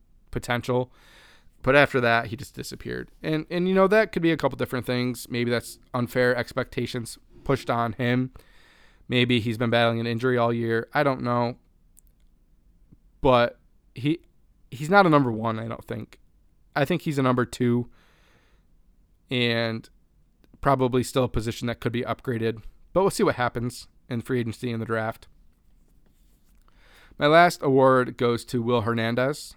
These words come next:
and that's my no idea award. <laughs> I, I have no idea what to think of Will Hernandez.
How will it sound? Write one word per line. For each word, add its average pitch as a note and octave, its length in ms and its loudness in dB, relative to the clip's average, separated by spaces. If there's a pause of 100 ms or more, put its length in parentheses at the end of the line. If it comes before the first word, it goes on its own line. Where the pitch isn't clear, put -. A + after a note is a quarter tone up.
(560)
and A2+ 480 -6
that's A#2 240 -4
my A#2 300 0
no A#2 300 0
idea A2 540 -4
award. B1+ 440 -8
<laughs> - 40 -6
I, A2+ 120 -6 (160)
I C3 80 0
have A#2 160 -2
no B2 240 2
idea A#2 260 0
what G#2+ 100 -4
to A#2+ 80 -10
think A2 220 -8
of A#2 100 -6
Will A#2 140 -2
Hernandez. A2+ 600 -6